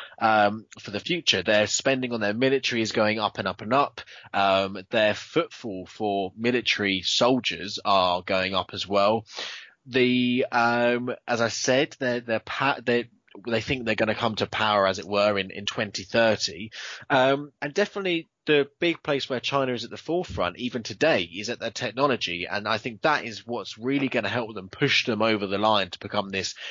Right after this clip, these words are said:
the big power of the world. Um, but also, I think what's really interesting through all these studies is that, in actual fact, because of policies with only being allowed to have one child and so on and so forth,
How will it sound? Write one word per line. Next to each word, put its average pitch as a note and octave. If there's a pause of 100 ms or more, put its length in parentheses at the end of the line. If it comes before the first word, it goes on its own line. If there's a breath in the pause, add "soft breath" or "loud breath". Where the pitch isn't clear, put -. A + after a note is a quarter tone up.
(120)
the G#2
big A2
power G2+
of F#2
the F#2+
world. G2 (340 loud breath)
Um, B2+ (880)
but E3+
also, C#4
I F#3+
think F#3
what's F#3+
really G3+
interesting G#2
through B2+
all D3+
these D#3+
studies C#3
is G2
that, B2 (260 loud breath)
in C#3+
actual F3
fact, -
because C#3+
of C3+
policies A2+
with G#2+
only G#2+
being G2+
allowed G2+
to G2+
have F#2+
one F#2
child G#2+
and F#2+
so F#2+
on F2+
and F2
so F2+
forth, C3